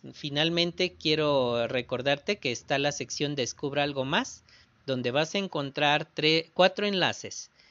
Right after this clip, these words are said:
El primero, en el primero leerás sobre algunas fiestas que los cristianos no celebran.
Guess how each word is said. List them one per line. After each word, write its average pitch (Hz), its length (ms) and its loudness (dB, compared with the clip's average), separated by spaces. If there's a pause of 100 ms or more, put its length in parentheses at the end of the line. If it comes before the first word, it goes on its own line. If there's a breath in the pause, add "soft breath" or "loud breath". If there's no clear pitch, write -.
(200 soft breath)
El 139 100 -8
primero, 156 460 0
en 170 360 0
el 151 100 -4
primero 170 460 -2
leerás 165 480 0
sobre 127 460 -2
algunas 151 500 -2
fiestas 175 560 -2
que - 140 -10
los 113 160 -8
cristianos 139 640 -4
no 110 320 -8
celebran. 156 600 -2